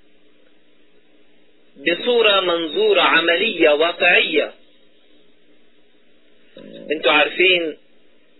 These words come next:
أن التلميذ هو الذي ينبغي أن يخدم سيده أو معلمه. التلميذ هو الذي يأتي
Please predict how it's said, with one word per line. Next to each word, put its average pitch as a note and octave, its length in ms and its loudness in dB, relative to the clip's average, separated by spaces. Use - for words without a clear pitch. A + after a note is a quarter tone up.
أن D#3+ 180 0
التلميذ G3 640 0
هو F3 140 4
الذي F3 640 0
ينبغي D3+ 840 0
أن D3 140 0
يخدم D3 560 0
سيده C3 540 -4
أو D3 140 2
معلمه. C#3 600 -2
التلميذ G3 640 0
هو F#3+ 160 2
الذي F3+ 380 2
يأتي F#3+ 640 -4